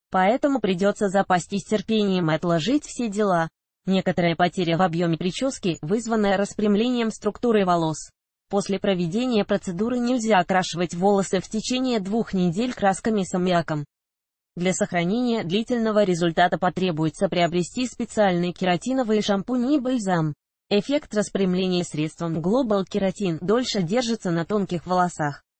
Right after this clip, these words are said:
Если локоны густые и толстые, то через два месяца потребуется коррекция.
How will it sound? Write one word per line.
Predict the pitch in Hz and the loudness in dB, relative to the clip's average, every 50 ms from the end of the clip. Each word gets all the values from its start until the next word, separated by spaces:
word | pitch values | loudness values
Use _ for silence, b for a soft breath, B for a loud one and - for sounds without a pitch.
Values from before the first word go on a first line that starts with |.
| _ _ _ _ _ _ _ _ _ _ - | _ _ _ _ _ _ _ _ _ _ -8
Если | 165 165 214 214 - - 196 | -2 0 0 2 2 2 0
локоны | 196 208 254 277 - - 196 170 170 156 | 0 2 0 0 0 0 0 0 0 0
густые | 180 190 - - - 240 226 208 | -2 -4 -4 -2 -2 0 0 2
и | 196 | 2
толстые, | - 220 214 196 - - 202 196 | 2 2 0 0 0 -2 -4 -4
то | - - 240 233 | -2 -2 -2 -2
через | 214 - 214 208 240 214 | 0 0 0 -2 -2 -2
два | 170 175 185 185 185 | -2 0 2 2 2
месяца | 190 185 185 - 202 - - 180 | 2 0 0 -2 -4 -2 -2 0
потребуется | - 180 180 - 175 185 175 151 156 160 151 - - 180 | 0 0 0 0 0 -2 0 0 0 -2 -2 -2 -4 -2
коррекция. | - 190 170 160 160 - - - - 170 156 151 151 | -2 -2 -2 -2 -4 -6 -6 -6 -4 -2 -2 -2 -4